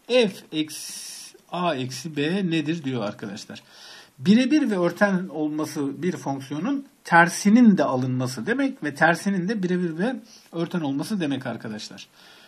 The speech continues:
Bunu soruyor. Hop, şıklarım da burada. Ne yapmalıyım? Ben A ve B'nin gizemini kaldırıp ortadan A eksi B'yi bulup zaten F fonksiyonum apaçık ortada.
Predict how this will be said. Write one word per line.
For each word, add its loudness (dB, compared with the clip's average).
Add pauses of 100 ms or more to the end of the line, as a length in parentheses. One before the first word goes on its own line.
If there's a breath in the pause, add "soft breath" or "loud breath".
(360 loud breath)
Bunu 0
soruyor. -2 (220)
Hop, -2 (100)
şıklarım -6
da -4
burada. -4 (460 loud breath)
Ne 0
yapmalıyım? 2
Ben 2
A 4
ve 2
B'nin 2
gizemini -4
kaldırıp -2
ortadan -4 (160)
A 0
eksi -6
B'yi -2
bulup -2 (160)
zaten -2
F -4
fonksiyonum -6
apaçık -6
ortada. -6